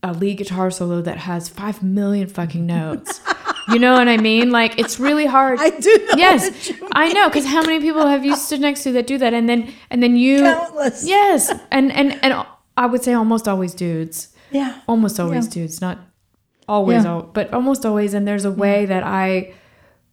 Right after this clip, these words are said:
Speaker 1: took on, uh, a shame around
Speaker 2: Mm-hmm.
Speaker 1: that of, like,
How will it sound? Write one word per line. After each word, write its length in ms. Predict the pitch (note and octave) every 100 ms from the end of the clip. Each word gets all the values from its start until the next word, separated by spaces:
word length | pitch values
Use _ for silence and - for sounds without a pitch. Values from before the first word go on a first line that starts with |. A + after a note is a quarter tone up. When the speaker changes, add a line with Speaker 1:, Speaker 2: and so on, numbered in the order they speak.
| _ _
Speaker 1:
took 240 | - G3+ G3+
on, 440 | F#3+ F#3+ F#3+ F#3
uh, 560 | - F#3+ F#3 F3+ F3+ -
a 40 |
shame 600 | G3 - A3 A3 D#3 - - _ F#3
around 400 | F3+ F3 F3 E3+
Speaker 2:
Mm-hmm. 80 | E3+ -
Speaker 1:
that 20 |
of, 200 | F3+ E3+
like, 400 | F3 E3+ E3+ E3